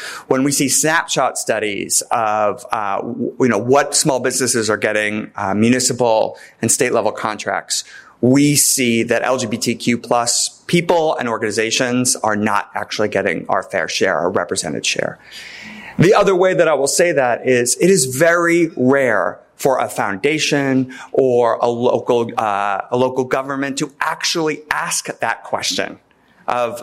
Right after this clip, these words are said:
uh, of the groups that they are funding. Do you have queer people in leadership in your organization? And as we know,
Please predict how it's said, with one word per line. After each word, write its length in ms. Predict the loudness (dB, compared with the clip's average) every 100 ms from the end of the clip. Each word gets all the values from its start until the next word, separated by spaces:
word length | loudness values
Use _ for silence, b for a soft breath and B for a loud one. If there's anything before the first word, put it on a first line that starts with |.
| -4
uh, 280 | -2 -2 -2
of 100 | -4
the 80 | -2
groups 240 | -2 -2
that 60 | -2
they 100 | -2
are 120 | -2
funding. 440 | -2 -4 -4 -8 -10 B B
Do 140 | 0
you 220 | 2 2 2
have 260 | 0 -2
queer 240 | 0 0 0
people 400 | -2 0 0 0
in 160 | -2
leadership 440 | 0 0 2 0 0
in 100 | -2
your 140 | 2
organization? 880 | 2 2 -2 -4 -4 -4 -6 -8 -12 _ _ _ _ _ -6 -2
And 140 | 0
as 160 | 0 0
we 140 | 0
know, 500 | 2 4 4 4